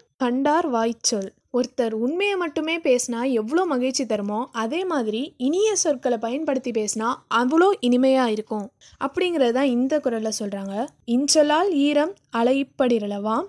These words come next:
செம்பொருள் கண்டார் வாய்ச்சொல்." அந்த கடைக்காரரோட மகன் எப்படி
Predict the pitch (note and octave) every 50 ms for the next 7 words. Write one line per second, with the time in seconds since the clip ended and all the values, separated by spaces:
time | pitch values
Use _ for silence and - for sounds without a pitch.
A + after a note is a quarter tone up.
0 | _ _ - - - - C4+ B3 C4+ E4 - - F4+ E4+ F4 F#4+ A#4 - D#4+ B3+
1 | A#3+ A#3+ B3 B3+ B3 A3+ G#3+ G#3 G#3 G#3 - - - G#3+ G3+ F#3+ G#3+ - _ _
2 | - C#4+ C4+ B3+ B3+ A#3+ - C4 A#3+ B3 E4 F#4 - G4 F#4 F4+ F4 D#4+ D4 C#4
3 | C4 B3 A#3+ A3+ A3+ A3 A3 B3 C#4+ E4 D4 A#3 - - E4+ F4 E4 D#4